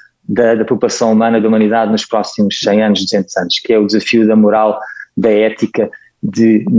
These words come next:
que é aquilo que caracteriza a humanidade. Eh, há muitos animais que têm inteligência, ah, há muitos animais que são muito mais, eh, aptos, eh, e, e fortes que o ser humano,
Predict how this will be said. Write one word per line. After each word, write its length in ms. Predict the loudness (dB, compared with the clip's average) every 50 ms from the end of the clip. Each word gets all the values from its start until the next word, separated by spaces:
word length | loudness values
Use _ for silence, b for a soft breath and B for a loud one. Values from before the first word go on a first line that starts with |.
| 2 0 -2 -2
que 80 | -2
é 40 | -2
aquilo 240 | 0 0 -2 -2 -2
que 60 | -2
caracteriza 680 | -2 -2 -2 -2 0 0 0 0 0 0 0 0 2 2
a 40 | 2
humanidade. 680 | 2 4 4 4 2 2 2 2 0 0 0 -2 -4 -6 B B B B _ _
Eh, 380 | -6 -4 -2 0 0 0 0 0 0
há 60 | 2
muitos 240 | 2 2 0 0 0
animais 420 | 0 2 2 0 0 -2 -4 -6
que 140 | -10 -10 _
têm 200 | -2 0 2 2
inteligência, 680 | 2 2 2 0 0 2 2 0 0 0 -2 -4 -4 -4 B B B B B _
ah, 320 | -4 -2 0 0 2 2 2 0 0 -2 -2 -2 -2 -2 -2 -4
há 140 | -2 0
muitos 180 | 0 0 0 0
animais 300 | 2 2 2 2 0 -4
que 60 | -2
são 100 | 0 0
muito 180 | 0 0 0 0
mais, 400 | 0 0 0 0 -2 -2 -4 -6 -4
eh, 280 | -2 -2 -2 -2 -2 -2 -2
aptos, 560 | -2 -2 -2 -4 -8 -6 -6 B B B B B B B B B -6 -4
eh, 120 | -2 0
e, 320 | 2 2 2 2 2 2 0
e 40 | 0
fortes 460 | 0 -2 0 0 0 -2 -4 -6 -6
que 180 | -8 -4 -4 -4
o 20 |
ser 220 | -2 -2 0 0
humano, 340 | 2 2 2 2 0 0 -2